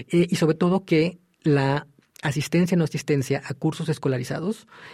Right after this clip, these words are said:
eh, no sea factor de discriminación. La tercera manera que él proponía para subvertir este sistema educativo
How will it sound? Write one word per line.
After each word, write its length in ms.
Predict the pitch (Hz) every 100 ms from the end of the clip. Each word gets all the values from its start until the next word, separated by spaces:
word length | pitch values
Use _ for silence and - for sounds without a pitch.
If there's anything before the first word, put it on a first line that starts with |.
| - -
eh, 600 | 147 135 131 127 127 131 - _ -
no 160 | 160 160
sea 400 | 156 147 143 -
factor 320 | - 147 143
de 60 | 139
discriminación. 600 | 135 127 123 120 131 - - - -
La 80 | -
tercera 260 | - - 226
manera 300 | 220 196 185
que 120 | 170
él 80 | 170
proponía 580 | 180 170 151 147 135 175
para 320 | 139 123 -
subvertir 540 | 160 131 117 - 160
este 180 | 170 170
sistema 380 | 151 - 139 143
educativo 580 | 135 127 - 139 120